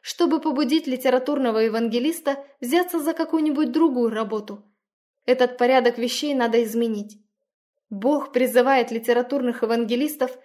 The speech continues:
возвратиться к своей работе. Он призывает добровольцев, которые вложат всю свою энергию и просвещённость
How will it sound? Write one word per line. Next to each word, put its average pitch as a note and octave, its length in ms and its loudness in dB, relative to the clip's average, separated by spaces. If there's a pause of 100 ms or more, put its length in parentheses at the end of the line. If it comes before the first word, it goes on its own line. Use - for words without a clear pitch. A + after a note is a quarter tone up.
(120)
возвратиться B3 920 0
к - 80 -14
своей B3 420 2
работе. G#3 560 -4 (800)
Он C4+ 200 2
призывает C#4 560 2
добровольцев, A#3+ 720 2 (300)
которые D4+ 460 0
вложат C4+ 420 0
всю - 240 -4
свою E4 340 0
энергию B3 500 0
и - 20 -4
просвещённость A#3 1000 -4